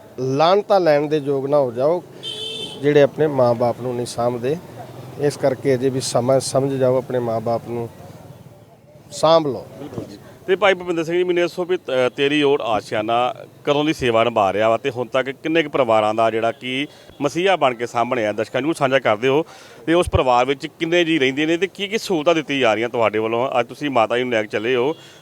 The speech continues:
Speaker 2: ਤੇ ਉੱਥੇ ਜਾ ਕੇ ਕੀ ਕੀ ਮਾਤਾ ਨੂੰ ਸਹੂਲਤ ਦਿੱਤੀ ਜਾਊਗੀ? ਅਸੀਂ ਦੇਖਿਆ ਜਿਸ ਤਰ੍ਹਾਂ ਦੇ ਹਾਲਾਤ ਨੇ, ਸ਼੍ਰੀ ਗੁਰੂ ਰਾਮਦਾਸ ਦੀ ਨਗਰੀ ਪਹੁੰਚੇ ਆ, ਗੁਰੂ ਰਾਮਦਾਸ ਦੇ ਦਰਬਾਰ 'ਤੇ ਆ, ਪਰ ਹਾਲਾਤ ਬੜੇ ਮਾੜੇ ਨੇ। ਤੁਸੀਂ ਦੇਖਿਆ ਮਾਤਾ ਕਹਿੰਦੀ ਵੀ "ਚਾਲੀ ਸਾਲ ਮੈਂ ਇੱਥੇ ਰਹਿ ਰਹੀ ਆ।" ਪਰ ਅਸੀਂ ਦੇਖਿਆ ਜਦੋਂ ਤੁਸੀਂ ਗੱਲ ਕਰ ਰਹੇ ਸੀ ਮਾਤਾ ਦੇ ਨਾਲ ਅਤੇ ਮਾਤਾ ਹੱਸ ਹੱਸ ਕੇ ਕਹਿ ਰਹੇ ਸੀ ਵੀ "ਗੁਰੂ ਰਾਮਦਾਸ ਦੇ,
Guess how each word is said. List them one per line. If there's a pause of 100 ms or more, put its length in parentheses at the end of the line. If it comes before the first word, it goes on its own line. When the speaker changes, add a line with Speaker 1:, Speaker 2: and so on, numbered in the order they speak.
Speaker 2:
ਤੇ
ਉੱਥੇ
ਜਾ
ਕੇ
ਕੀ
ਕੀ
ਮਾਤਾ
ਨੂੰ
ਸਹੂਲਤ
ਦਿੱਤੀ
ਜਾਊਗੀ?
ਅਸੀਂ
ਦੇਖਿਆ
ਜਿਸ
ਤਰ੍ਹਾਂ
ਦੇ
ਹਾਲਾਤ
ਨੇ,
ਸ਼੍ਰੀ
ਗੁਰੂ
ਰਾਮਦਾਸ
ਦੀ
ਨਗਰੀ
ਪਹੁੰਚੇ
ਆ,
ਗੁਰੂ (340)
ਰਾਮਦਾਸ
ਦੇ
ਦਰਬਾਰ
'ਤੇ
ਆ,
ਪਰ
ਹਾਲਾਤ
ਬੜੇ
ਮਾੜੇ
ਨੇ।
ਤੁਸੀਂ
ਦੇਖਿਆ
ਮਾਤਾ
ਕਹਿੰਦੀ
ਵੀ
"ਚਾਲੀ
ਸਾਲ
ਮੈਂ
ਇੱਥੇ
ਰਹਿ
ਰਹੀ
ਆ।" (340)
ਪਰ
ਅਸੀਂ
ਦੇਖਿਆ
ਜਦੋਂ
ਤੁਸੀਂ
ਗੱਲ
ਕਰ
ਰਹੇ
ਸੀ
ਮਾਤਾ
ਦੇ
ਨਾਲ (340)
ਅਤੇ
ਮਾਤਾ
ਹੱਸ
ਹੱਸ
ਕੇ
ਕਹਿ
ਰਹੇ
ਸੀ
ਵੀ
"ਗੁਰੂ
ਰਾਮਦਾਸ
ਦੇ,